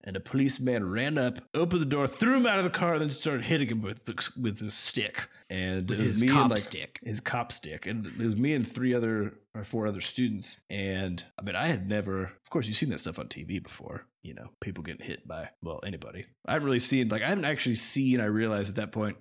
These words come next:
Speaker 1: actual physical violence in a serious way being done in front of me, you know,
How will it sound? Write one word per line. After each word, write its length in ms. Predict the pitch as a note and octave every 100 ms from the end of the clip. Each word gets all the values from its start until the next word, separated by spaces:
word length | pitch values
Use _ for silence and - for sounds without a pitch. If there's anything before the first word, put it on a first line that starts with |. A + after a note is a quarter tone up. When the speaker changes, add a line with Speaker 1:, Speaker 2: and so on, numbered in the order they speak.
| -
Speaker 1:
actual 760 | B2 - B2+ A#2+ A2+ A2+ A2 -
physical 640 | - C3+ A#2 A2 A2 G2+
violence 840 | F#2+ G2 G2 G2 F#2+ - - - -
in 140 | G#2+ G2
a 40 |
serious 540 | - A#2 G2+ F2+ F#2
way 220 | F#2+ E2 E2
being 180 | D#2 D2
done 200 | - B1
in 80 |
front 240 | - - B1
of 80 | -
me, 160 | - - -
you 100 | F#2
know, 160 | B1